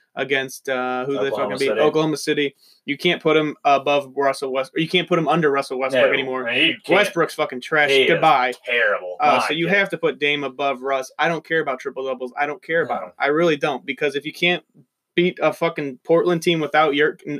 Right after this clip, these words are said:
Speaker 1: uh, your Nurkic, Nurkic,
Speaker 2: Nurkic,
Speaker 1: yeah.
Speaker 2: yep.
Speaker 1: Um, then you're a fucking idiot.
Speaker 2: No, that's
Speaker 1: There,
Speaker 2: a, that's
Speaker 1: you
Speaker 2: a
Speaker 1: have Paul
Speaker 2: fun
Speaker 1: George.
Speaker 2: series. Oh, that Russ
Speaker 1: Paul
Speaker 2: Westbrook,
Speaker 1: George, Russ
Speaker 2: I think
Speaker 1: Westbrook.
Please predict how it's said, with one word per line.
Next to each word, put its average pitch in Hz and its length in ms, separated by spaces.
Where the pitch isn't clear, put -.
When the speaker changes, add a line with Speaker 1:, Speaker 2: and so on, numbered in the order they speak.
Speaker 1:
uh, 131 320
your 143 300
Nurkic, 147 460
Nurkic, 131 280
Speaker 2:
Nurkic, - 60
Speaker 1:
yeah. 135 220
Speaker 2:
yep. 123 180
Speaker 1:
Um, 131 420
then 143 500
you're 156 160
a - 20
fucking 175 300
idiot. 151 320
Speaker 2:
No, 143 120
that's 165 160
Speaker 1:
There, - 80
Speaker 2:
a, - 40
that's 135 140
Speaker 1:
you 196 60
Speaker 2:
a - 20
Speaker 1:
have - 80
Paul 208 160
Speaker 2:
fun 196 100
Speaker 1:
George. 190 300
Speaker 2:
series. 101 240
Oh, 127 300
that 175 340
Russ 220 140
Speaker 1:
Paul 196 180
Speaker 2:
Westbrook, 190 260
Speaker 1:
George, 165 160
Russ 175 200
Speaker 2:
I 190 40
think 196 140
Speaker 1:
Westbrook. 175 180